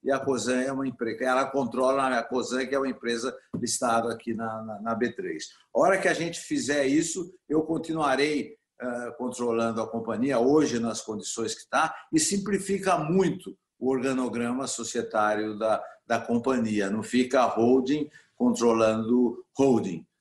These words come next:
Você vai ter, ah, uma liquidez maior, você, todo mundo vai, vai negociar a mesma, a mesma ação, e essa empresa vai controlar a Rumo, ela vai controlar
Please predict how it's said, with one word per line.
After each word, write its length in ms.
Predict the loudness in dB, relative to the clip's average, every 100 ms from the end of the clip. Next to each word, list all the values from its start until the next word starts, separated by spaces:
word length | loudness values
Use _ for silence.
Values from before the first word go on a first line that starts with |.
| _ -6
Você 260 | -2 0
vai 220 | 2 2
ter, 580 | 2 2 4 6 4 2 -8 -20 _
ah, 520 | -2 0 0 -2 -4 -4
uma 240 | 0 2
liquidez 580 | 2 2 0 0 0 0
maior, 640 | 0 2 2 2 0 -4 -16 _ -8
você, 340 | -2 -2 -2
todo 260 | 0 2 2
mundo 300 | 2 2 2
vai, 200 | 2 2
vai 160 | 0
negociar 760 | 0 0 0 0 2 2 2 -4 -10 -4
a 120 | -2
mesma, 720 | 0 0 -2 -2 -2 -2 -6 -8 _ -10
a 140 | -6
mesma 540 | -4 -2 -2 0 0 0
ação, 560 | 0 2 2 2 -2 -8 _ 0
e 120 | 2
essa 240 | 2 2
empresa 520 | 0 2 2 4 2
vai 220 | 2 0 0
controlar 600 | -8 -6 -2 0 0 0
a 20 |
Rumo, 500 | 0 -2 -2 -2 -2
ela 200 | 0 0
vai 220 | 0 -4
controlar 680 | -8 -10 -6 -2 0 0